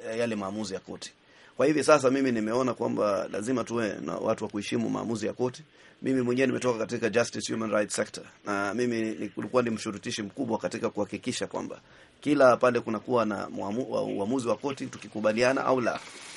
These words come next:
tuna-, tunaheshimu <coughs> koti, koti za kitaifa. Kwa hivyo lile la muhimu sasa ni kuangalia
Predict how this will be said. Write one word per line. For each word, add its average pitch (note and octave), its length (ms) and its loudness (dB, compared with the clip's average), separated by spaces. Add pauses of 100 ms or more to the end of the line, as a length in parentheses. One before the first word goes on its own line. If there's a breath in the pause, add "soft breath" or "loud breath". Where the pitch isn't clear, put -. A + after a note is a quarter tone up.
tuna-, G#2 240 -4
tunaheshimu G2+ 640 -2
<coughs> - 120 -6
koti, G#2+ 240 -4
koti G#2 300 -4
za F#2+ 100 -6
kitaifa. - 400 -8 (340 loud breath)
Kwa - 100 2
hivyo F3 160 2
lile F#3 180 4
la C#3+ 160 8
muhimu C3+ 340 2
sasa C#3 280 4
ni B2 80 2
kuangalia A#2+ 600 0